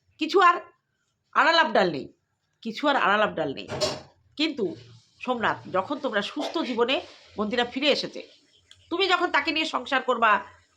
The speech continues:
অনেক রকম পরিকল্পনা করছো। এমনকি তোমার পরের দিনের ব্লগে দেখলাম তুমি অনেক ওষুধ দেখালে, যে তুমি নেশা ছেড়ে দিচ্ছ,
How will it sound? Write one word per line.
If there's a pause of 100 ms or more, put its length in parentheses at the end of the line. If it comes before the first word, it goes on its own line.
অনেক
রকম
পরিকল্পনা
করছো। (220)
এমনকি (300)
তোমার
পরের
দিনের
ব্লগে
দেখলাম
তুমি
অনেক
ওষুধ
দেখালে, (600)
যে
তুমি (100)
নেশা (220)
ছেড়ে
দিচ্ছ,